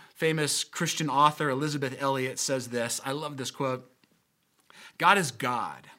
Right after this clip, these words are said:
and if he is God, then there is no place safe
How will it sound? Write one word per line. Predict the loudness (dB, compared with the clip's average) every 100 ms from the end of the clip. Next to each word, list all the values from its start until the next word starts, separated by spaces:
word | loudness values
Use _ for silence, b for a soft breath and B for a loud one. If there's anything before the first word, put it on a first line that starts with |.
| _ _ b b b b b
and | -8 -8
if | 0
he | 6 8
is | 8
God, | 4 -4 -4 -6 -8 -16 b b
then | -4 0
there | 0
is | 0 -2
no | -2 0 0
place | 0 -2 -2 -2
safe | -2 -2 -2 -4 -8 -16